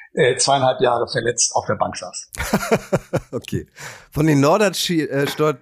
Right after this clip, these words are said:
Speaker 2: Norderstedt, ganz ruhig, Norderstedt Chiefs habe ich auch tatsächlich noch nie was gehört. Die sind dann, als du gegangen bist, hat sich der Verein
Speaker 1: <laughs>
Speaker 2: abgemeldet, ja?
Speaker 1: Genau, genau, genau. Ja.
Speaker 2: Ja, okay.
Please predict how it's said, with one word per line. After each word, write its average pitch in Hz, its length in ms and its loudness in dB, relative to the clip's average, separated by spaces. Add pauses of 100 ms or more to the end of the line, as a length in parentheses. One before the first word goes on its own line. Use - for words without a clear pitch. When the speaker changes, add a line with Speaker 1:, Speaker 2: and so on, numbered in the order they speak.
Speaker 2:
Norderstedt, 143 600 2
ganz 92 200 -4
ruhig, 87 120 -4
Norderstedt 135 500 2
Chiefs - 340 -8
habe 143 120 -2
ich - 120 -4
auch 135 100 -4
tatsächlich 135 380 -2
noch 127 100 0
nie 127 160 0
was 117 180 0
gehört. 107 300 0
Die 104 60 -6
sind 135 240 0
dann, 135 160 2
als 139 180 -2
du 190 100 2
gegangen 170 380 2
bist, 160 240 0
hat 147 180 -2
sich 131 140 -6
der 131 120 2
Verein - 260 2
Speaker 1:
<laughs> - 20 0
Speaker 2:
abgemeldet, 87 520 -2
ja? 120 200 -2 (160)
Speaker 1:
Genau, 247 260 2 (200)
genau, 107 340 0
genau. 95 260 2 (440)
Ja. - 180 -2 (520)
Speaker 2:
Ja, 110 140 -10 (100)
okay. 78 340 -12